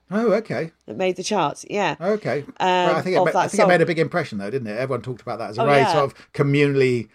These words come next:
Speaker 1: cathartic sort of, uh, piece of broadcasting.
Speaker 2: Yeah,
Speaker 1: Uh,
Speaker 2: absolutely.
Speaker 1: on the, when I was, uh, writing on Weekending, 'cause we were supposed to, Weekending used to have to cover every story, so it'd be like the Zeebrugge disaster. And, yeah, what do you do? So we had this
Speaker 2: God.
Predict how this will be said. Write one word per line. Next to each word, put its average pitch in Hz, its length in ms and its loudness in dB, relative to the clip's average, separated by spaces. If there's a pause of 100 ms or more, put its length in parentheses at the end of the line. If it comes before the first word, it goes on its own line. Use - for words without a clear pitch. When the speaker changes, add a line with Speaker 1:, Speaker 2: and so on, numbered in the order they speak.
(180)
Speaker 1:
cathartic 123 640 -4
sort 123 200 -6
of, 107 240 -8
uh, 113 220 -6
piece 123 220 -10
of 107 80 -14
broadcasting. 120 680 -12 (500)
Speaker 2:
Yeah, 185 340 -2
Speaker 1:
Uh, - 20 -10
Speaker 2:
absolutely. 190 520 -10
Speaker 1:
on 180 60 4
the, 185 220 4
when 170 100 4
I 190 80 8
was, 165 160 2
uh, 147 140 6 (100)
writing 135 240 4
on 131 100 -2
Weekending, 127 520 0
'cause - 100 -16
we 147 80 0
were 139 60 2
supposed 151 240 2
to, 151 80 -2
Weekending 165 320 2
used 139 140 -2
to 143 40 -4
have 127 60 -4
to - 80 -8
cover 127 320 0
every 110 240 -2
story, 113 440 0
so 143 120 -2
it'd 139 100 0
be 147 80 2
like 139 160 4
the 127 60 -2
Zeebrugge 123 560 4
disaster. 92 500 -6
And, 107 100 -10
yeah, 127 120 -8
what 147 160 -10
do 147 100 -6
you - 20 -6
do? 127 280 -2
So 131 240 0 (200)
we 151 80 4
had 156 60 6
this 143 140 6
Speaker 2:
God. - 80 -8